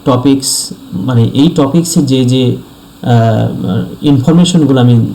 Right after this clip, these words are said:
দিয়েছি তার সবগুলোই খুব ইম্পর্টেন্ট ইনফরমেশন এবং তোমরা, আহ, বেশ শুরু থেকে শেষ পর্যন্ত এটা দেখবা। এবং আমি অপ্রয়োজনীয় জিনিসগুলো এখান থেকে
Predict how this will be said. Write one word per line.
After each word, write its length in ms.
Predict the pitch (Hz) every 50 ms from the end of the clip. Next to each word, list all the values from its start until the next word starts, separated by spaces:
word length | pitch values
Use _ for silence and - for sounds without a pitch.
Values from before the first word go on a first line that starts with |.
| - - 120 117
দিয়েছি 400 | 123 127 127 123 - 123 113 110
তার 220 | - 123 123 123 123 123 - - - - -
সবগুলোই 400 | - - 147 131 135 147 147 143
খুব 220 | 139 - 139 127
ইম্পর্টেন্ট 640 | 127 127 120 113 113 131 127 123 135 131 123 120 123
ইনফরমেশন 600 | 113 113 113 113 120 110 113 113 113 - 165 185 214 - - - - - - - - - - -
এবং 380 | 123 113 113 117 113 113 113 113
তোমরা, 480 | 117 117 113 117 117 117 117 113 - - - - - - - - -
আহ, 440 | - 120 117 110 107 107 104 101 92 87 87 - 90 - - -
বেশ 200 | 123 120 113 117
শুরু 260 | - - 147 147 170
থেকে 240 | 165 - 147 139 131
শেষ 260 | - - 117 117 -
পর্যন্ত 520 | - 120 113 110 120 120 117 110 113 -
এটা 220 | 120 117 - - 107
দেখবা। 440 | 98 98 107 101 - - - 92 95
এবং 220 | 104 113 120 123
আমি 180 | 127 135 139 131 131
অপ্রয়োজনীয় 600 | 135 139 139 139 147 151 151 143 147 151 147 147 131
জিনিসগুলো 500 | 127 131 123 120 117 120 120 123 120 120
এখান 260 | 117 - 117 113 113
থেকে 240 | - 113 - 135